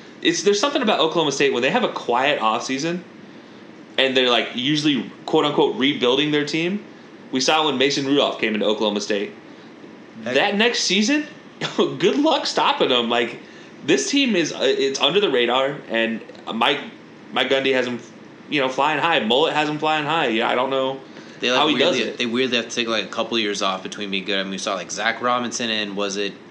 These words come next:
Speaker 2: Dez Bryant?
Speaker 1: Yep.
Speaker 2: Then take a couple years off. Brandon Ween, Justin Blackmon take some time off, and now we see him this year. We even saw them with James Washington a little bit and Mason Rudolph. Like,
Speaker 1: Yeah. So, and then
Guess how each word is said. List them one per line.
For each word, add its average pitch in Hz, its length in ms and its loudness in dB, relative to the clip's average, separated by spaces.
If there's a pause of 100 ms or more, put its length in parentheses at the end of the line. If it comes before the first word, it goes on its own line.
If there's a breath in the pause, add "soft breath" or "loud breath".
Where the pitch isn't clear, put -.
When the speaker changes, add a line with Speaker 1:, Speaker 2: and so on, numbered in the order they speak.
(100)
Speaker 2:
Dez 104 300 -4
Bryant? 110 340 -2 (140)
Speaker 1:
Yep. 117 180 0
Speaker 2:
Then 110 140 -2
take 113 240 -2
a - 20 -16
couple 110 260 -4
years 107 140 -4
off. 110 180 -2
Brandon 117 300 0
Ween, 120 260 0
Justin 117 320 -2
Blackmon 107 440 -4
take 101 180 -4
some 101 140 -10
time 104 180 -4
off, 110 240 -4
and 98 100 -12
now 101 180 -2
we 101 80 -2
see 107 140 -6
him 104 120 -6
this 107 200 -4
year. 82 200 -8 (100)
We 104 80 -4
even 107 160 -4
saw 104 220 0
them 104 100 -4
with 101 140 -6
James 107 260 0
Washington 104 540 -6
a 92 80 -8
little 92 160 -6
bit 95 140 -2
and 92 100 -8
Mason 95 280 -6
Rudolph. 95 460 -8
Like, - 140 -12
Speaker 1:
Yeah. 107 260 -4 (560 loud breath)
So, 113 380 0
and 127 180 0
then 127 220 0